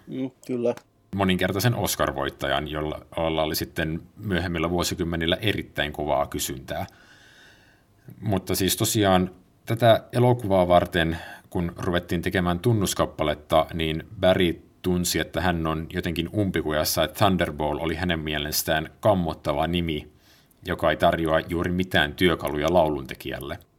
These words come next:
Speaker 2: koska John Barry osallistui, ää, kappaleiden, tunnuskappaleiden tekemiseen. Mut siis ilmeisesti jollain pitkällä lennolla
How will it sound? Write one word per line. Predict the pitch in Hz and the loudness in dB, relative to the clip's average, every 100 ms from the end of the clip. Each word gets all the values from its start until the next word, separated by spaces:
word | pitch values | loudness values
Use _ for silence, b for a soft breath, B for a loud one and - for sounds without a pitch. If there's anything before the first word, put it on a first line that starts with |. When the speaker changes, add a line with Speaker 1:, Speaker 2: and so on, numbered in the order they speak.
| _ | _
Speaker 2:
koska | - - 73 71 - | -8 -2 0 0 -4
John | 82 78 | -4 0
Barry | 82 80 | 0 0
osallistui, | 80 85 82 - 80 80 82 - _ _ _ - | -2 -2 -2 -2 0 0 0 -4 _ _ _ -6
ää, | 92 90 | 0 0
kappaleiden, | 90 - - 76 69 73 - | 2 2 2 0 0 -4 -2
tunnuskappaleiden | - 123 90 80 - 71 67 | 0 2 2 -2 -2 -2 -4
tekemiseen. | - 73 67 - 71 - b _ _ _ _ _ _ - | -6 -6 -4 -4 -6 -8 b _ _ _ _ _ _ -12
Mut | 104 | -4
siis | 110 107 | -2 -2
ilmeisesti | 120 135 113 110 - | -2 0 0 -2 2
jollain | 117 127 123 107 90 87 87 - | 4 6 6 4 4 2 -2 -2
pitkällä | - 123 - 92 82 82 | 0 0 0 0 2 2
lennolla | 95 101 82 69 67 67 | 0 0 -2 -4 -2 -2